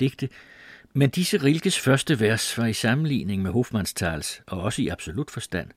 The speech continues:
umodne, barnlige og naive vers, i hvilke man kun med stor velvilje kunne opdage lidt af talentets guldstøv. Først lidt efter lidt, i det to treogtyvende leveår, havde den vidunderlige digter, som vi elskede umådeligt,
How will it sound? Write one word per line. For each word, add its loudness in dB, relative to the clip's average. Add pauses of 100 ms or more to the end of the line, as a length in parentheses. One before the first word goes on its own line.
(120)
umodne, 0 (140)
barnlige 0
og -6
naive -4
vers, 0 (400)
i 4
hvilke 6
man 4
kun 2
med 0
stor 2
velvilje -4
kunne -4
opdage -8
lidt -8
af -6
talentets -10
guldstøv. -14 (840)
Først -2
lidt 0
efter -4
lidt, -6 (440)
i -8
det -6
to -10
treogtyvende -4
leveår, -4 (340)
havde -2
den 0
vidunderlige -2
digter, -2
som -4
vi -8
elskede 0
umådeligt, 2